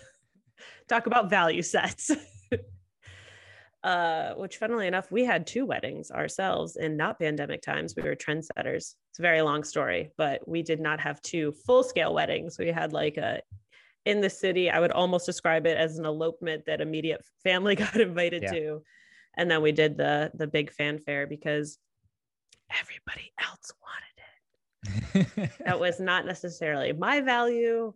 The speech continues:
Speaker 1: but sometimes you have to compromise with your husband and your parents and your
Speaker 2: Sure.
Speaker 1: in-laws.
Speaker 2: Sure. So what, what are, like, that, that twenty thousand, what are, what's all the cost involved in a wedding?
Speaker 1: Well, first, you hit the nail on the head with this and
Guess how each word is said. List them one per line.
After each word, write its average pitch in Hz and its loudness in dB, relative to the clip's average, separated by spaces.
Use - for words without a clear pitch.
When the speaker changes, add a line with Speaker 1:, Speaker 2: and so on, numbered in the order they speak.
Speaker 1:
but - -8
sometimes 196 0
you 190 0
have 170 2
to - -8
compromise 180 -2
with 151 -6
your - -4
husband 208 0
and 214 -2
your 226 2
parents 185 -2
and 190 -6
your 190 -4
Speaker 2:
Sure. 156 -6
Speaker 1:
in-laws. - -4
Speaker 2:
Sure. 92 -10
So 156 2
what, 143 2
what 156 0
are, 277 2
like, 160 -2
that, 160 -2
that 156 -6
twenty 170 -4
thousand, 120 -8
what 127 -2
are, 185 -8
what's 139 -6
all 170 0
the 156 -6
cost 123 -8
involved 104 -6
in 104 -8
a 98 -8
wedding? 92 -10
Speaker 1:
Well, 220 6
first, 262 4
you 214 6
hit 240 4
the 233 4
nail 190 4
on 175 4
the 175 2
head 180 4
with 165 4
this 156 0
and 180 -4